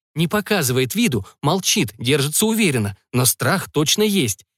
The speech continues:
И именно это чувство опасности заставляет ее вести себя осмотрительно, тщательно продумывать каждый поступок, потому что, окажись он провокационным,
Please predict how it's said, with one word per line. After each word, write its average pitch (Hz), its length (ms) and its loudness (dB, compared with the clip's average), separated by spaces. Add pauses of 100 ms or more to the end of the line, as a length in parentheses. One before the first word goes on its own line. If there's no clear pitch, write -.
(140)
И 170 140 0
именно 185 420 2
это 147 280 0
чувство 135 380 0
опасности 147 560 0
заставляет 143 640 0
ее 180 160 0
вести 175 280 0
себя 190 240 0
осмотрительно, 156 760 -2 (380)
тщательно 170 580 0
продумывать 143 600 0
каждый 147 340 0
поступок, 120 580 -2
потому 123 300 0
что, 110 160 -2
окажись 127 400 0
он 120 140 0
провокационным, 120 800 0